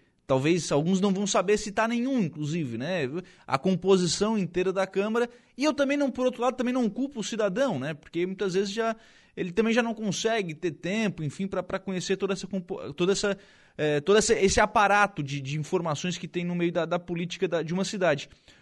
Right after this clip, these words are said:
Como fazer pra aproximar as duas coisas, Girã?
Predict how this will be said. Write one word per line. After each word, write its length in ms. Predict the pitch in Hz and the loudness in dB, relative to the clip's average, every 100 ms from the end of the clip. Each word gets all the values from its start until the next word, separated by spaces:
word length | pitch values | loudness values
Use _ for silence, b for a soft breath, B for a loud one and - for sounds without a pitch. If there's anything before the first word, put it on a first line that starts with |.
| b | b
Como 180 | 240 320 | -6 -2
fazer 300 | 392 240 269 | 0 0 0
pra 160 | 262 | 2
aproximar 640 | 240 233 226 - 208 220 226 | 0 2 0 2 0 2 0
as 100 | 175 | 0
duas 240 | 202 202 | 2 2
coisas, 320 | - 247 147 | 2 2 2
Girã? 280 | 123 123 87 | 0 -2 -4